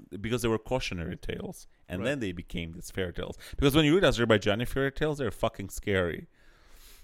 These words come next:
Speaker 1: So, uh, they were, they never got the same treatment as European fairy tales. They got, they still are very dark. Like,
Speaker 2: Okay.
Speaker 1: yeah.
Speaker 2: Jeez. I mean, <sighs> yeah, uh, that's crazy. That, that, I mean, I, I just, I have to think of one. There's a Korean one.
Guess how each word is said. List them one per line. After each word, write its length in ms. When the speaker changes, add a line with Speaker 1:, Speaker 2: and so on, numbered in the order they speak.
Speaker 1:
So, 180
uh, 180
they 180
were, 160
they 200
never 240
got 240
the 80
same 240
treatment 360
as 100
European 420
fairy 320
tales. 280
They 80
got, 360
they 100
still 380
are 100
very 320
dark. 480
Like, 140
Speaker 2:
Okay. 320
Speaker 1:
yeah. 240
Speaker 2:
Jeez. 640
I 60
mean, 160
<sighs> 540
yeah, 220
uh, 160
that's 300
crazy. 420
That, 280
that, 220
I 160
mean, 200
I, 260
I 40
just, 240
I 80
have 200
to 80
think 160
of 140
one. 240
There's 220
a 40
Korean 540
one. 320